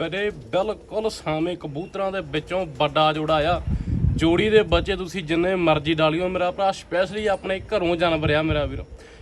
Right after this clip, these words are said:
ਠੀਕ ਹੈ। ਤੁਹਾਨੂੰ ਮੈਂ ਪਹਿਲਾਂ ਵੀ ਦੱਸਿਆ ਮੇਰਾ ਭਰਾ, ਜਿਹੜੀ ਚੀਜ਼ ਆਪਣੇ ਘਰ ਦੀ ਆ ਸੱਜਣੋ, ਆਪਾਂ ਘਰ ਦੀ ਚੀਜ਼ ਕਹਿ ਕੇ ਦਿਆਂਗੇ, ਜਿਹੜੀ ਚੀਜ਼ ਬਾਹਰਲੀ ਮੇਰਾ ਭਰਾ,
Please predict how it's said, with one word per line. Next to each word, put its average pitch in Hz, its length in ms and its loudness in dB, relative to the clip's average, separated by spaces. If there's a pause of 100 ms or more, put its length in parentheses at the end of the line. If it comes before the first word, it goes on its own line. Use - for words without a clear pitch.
(100)
ਠੀਕ 156 180 -4
ਹੈ। 202 120 2
ਤੁਹਾਨੂੰ 170 500 -4
ਮੈਂ 180 120 0
ਪਹਿਲਾਂ 233 320 2
ਵੀ 240 120 -4
ਦੱਸਿਆ 196 280 -4
ਮੇਰਾ 190 200 -2
ਭਰਾ, 196 240 -4
ਜਿਹੜੀ 156 260 -2
ਚੀਜ਼ 180 200 -8
ਆਪਣੇ 180 300 -2
ਘਰ 185 240 -2
ਦੀ 156 160 -6
ਆ 160 80 -4
ਸੱਜਣੋ, 151 260 -6
ਆਪਾਂ 175 240 -6
ਘਰ 185 240 -2
ਦੀ 143 140 -6
ਚੀਜ਼ 151 220 -6
ਕਹਿ 160 200 -4
ਕੇ 196 120 -6
ਦਿਆਂਗੇ, 185 320 -6
ਜਿਹੜੀ 151 300 -6
ਚੀਜ਼ 143 200 -8
ਬਾਹਰਲੀ 156 500 0
ਮੇਰਾ 180 240 -2
ਭਰਾ, 196 180 -2